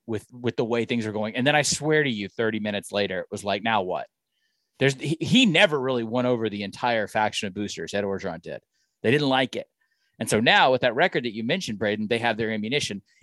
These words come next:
If he gets fired, I feel almost certain in the long view, it will be technically for football reasons. That doesn't change what happened, though, going back to Miles and through Orgeron.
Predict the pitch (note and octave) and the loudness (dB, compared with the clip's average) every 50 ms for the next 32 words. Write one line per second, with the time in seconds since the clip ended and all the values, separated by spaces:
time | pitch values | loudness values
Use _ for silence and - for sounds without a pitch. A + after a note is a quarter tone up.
0 | - - E3+ F3+ - A3 E3+ D#3 B2+ - - - E3 D#3+ D#3 C#3 A#2 A2+ - B2 | 0 4 4 4 4 4 2 2 0 0 2 4 4 6 6 6 4 2 0 0
1 | C3 C#3 - D3 C3+ B2+ A#2+ A2+ A2 G#2 - - - F#3 F#3+ F3+ - B2+ A2 G#2+ | -2 0 0 0 2 2 2 0 -2 -4 -4 -2 -2 0 0 -2 -2 -6 -8 -8
2 | - _ _ _ _ - D3 C#3 C3 B2+ B2+ B2+ C#3 D#3+ F3+ F#3 F#3+ F3+ E3 C3 | -10 _ _ _ _ -2 -2 0 2 2 0 2 2 4 4 6 4 4 2 -2
3 | G#2+ G#2+ G#2 G2 F#2+ G2 - A#2+ C3+ A2 B2 B2+ A#2 G#2 G2+ _ - E3 E3+ D#3+ | -4 -4 -4 -4 -6 -6 -4 -4 -2 -2 -2 -2 -4 -4 -6 _ 0 0 2 0
4 | D3 - - - - F#3 - - - B2+ - B2 A2+ G#2+ - A#2 - - G#2+ G2+ | 0 -2 -4 -2 -2 -2 -2 0 -4 -4 -2 0 -2 -2 -2 -4 -4 -2 -4 -4
5 | - A2 G#2 G2+ G2 G2 G#2+ A2+ A2+ G2+ G#2 F2 D2 - - - - _ _ _ | -2 0 0 0 0 0 -2 -2 -4 -4 -6 -10 -10 -12 -18 -20 -20 _ _ _
6 | _ _ _ - A2 G#2+ A#2 B2+ C#3+ B2 - D#3+ E3+ F3+ E3+ D3 D3 B2 - D3+ | _ _ _ -4 -2 -2 -2 -2 -2 -2 2 2 4 4 4 2 0 0 2 2
7 | D#3 D3+ C3+ - G#2+ G2 F#2 F2+ E2+ D2+ D#2+ - _ _ _ _ _ _ _ _ | 0 0 0 -2 -8 -10 -10 -12 -12 -14 -14 -18 _ _ _ _ _ _ _ _
8 | _ _ _ _ _ _ _ - A#2 A#2 A#2 G#2+ G#2 B2+ B2 A#2 - - B2 A2+ | _ _ _ _ _ _ _ 0 2 2 2 4 2 2 2 2 0 0 0 0
9 | A2+ A2+ A2+ A2+ A2 G#2 A2 G#2+ G2+ - A2+ G2+ G2 F#2+ F#2 F2 - D2+ C2+ C#2 | 2 2 2 2 2 2 0 -4 -6 -4 -4 -4 -2 -4 -4 -6 -8 -10 -14 -16